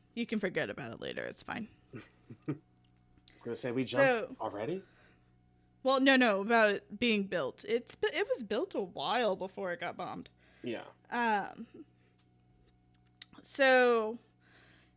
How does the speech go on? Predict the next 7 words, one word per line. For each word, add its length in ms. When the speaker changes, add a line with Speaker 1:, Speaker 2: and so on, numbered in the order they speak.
Speaker 1:
you 160
had 320
the 80
sugar, 720
blah, 220
blah, 100
blah. 340